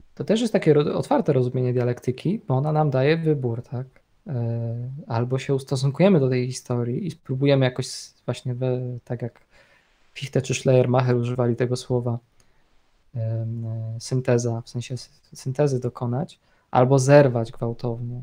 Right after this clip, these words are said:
zrobić takie, y, jak u Badiou, zda-, wydarzenie, tak? Czyli wbrew historii, wbrew, y, porządkowi symbolicznemu,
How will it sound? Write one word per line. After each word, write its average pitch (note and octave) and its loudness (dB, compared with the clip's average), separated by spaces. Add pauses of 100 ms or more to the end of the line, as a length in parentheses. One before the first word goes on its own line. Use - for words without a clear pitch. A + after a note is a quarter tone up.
zrobić C3+ 2
takie, B2+ 0
y, B2+ 0
jak C3 -2
u D#3 -2
Badiou, C3+ 4
zda-, C3 2
wydarzenie, C3 4
tak? - -6 (680)
Czyli B2 -2
wbrew C3 2 (720)
historii, C3 6
wbrew, C3 4
y, B2 -4 (540)
porządkowi C#3 2
symbolicznemu, C3 2